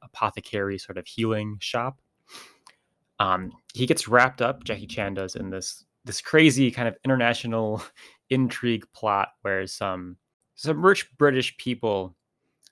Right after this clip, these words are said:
uh, are trying to steal various, uh, Chinese artifacts and heirlooms and whatnot. And, um, Jackie Chan's character accidentally kind of gets rolled into this whole story, and he kinda ends up trying to both protect those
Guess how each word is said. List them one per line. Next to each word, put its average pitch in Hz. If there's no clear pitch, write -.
uh, 104
are 101
trying 135
to 117
steal 113
various, 110
uh, -
Chinese 113
artifacts 113
and 95
heirlooms 107
and 95
whatnot. 95
And, 92
um, -
Jackie 135
Chan's 123
character 120
accidentally 113
kind 101
of 92
gets -
rolled 107
into 101
this 98
whole 101
story, 95
and 98
he 98
kinda 104
ends 101
up 101
trying 110
to 104
both 104
protect -
those 107